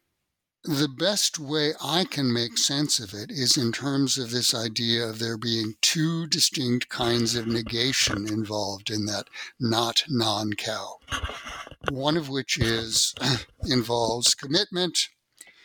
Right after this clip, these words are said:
the other is commitmentless. And, <clears throat> when you put those two kinds of negation together, it turns out you can go from a particular to a class.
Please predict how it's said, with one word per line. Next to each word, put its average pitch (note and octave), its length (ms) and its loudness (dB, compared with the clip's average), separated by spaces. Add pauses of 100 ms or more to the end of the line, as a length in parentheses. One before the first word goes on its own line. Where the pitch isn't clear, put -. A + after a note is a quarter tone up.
(220)
the B2+ 140 -2
other B2+ 320 0
is A#2 160 4
commitmentless. A#2 1120 -2 (1600)
And, C3+ 840 2
<clears throat> C3+ 340 0
when C3+ 320 2
you C3 160 0
put F#3+ 380 0
those D3 280 2
two D3+ 200 2
kinds C#3 400 0
of B2+ 100 -2
negation B2+ 680 0
together, C#3+ 680 0
it C3+ 140 -8
turns B2+ 440 0
out A2+ 360 -2 (420)
you B2+ 220 0
can A#2+ 320 -2
go C#3+ 580 0
from A#2 720 0 (240)
a C#3+ 120 0
particular B2+ 960 -2 (360)
to A2+ 480 2 (160)
a C#3 140 -6
class. - 800 -2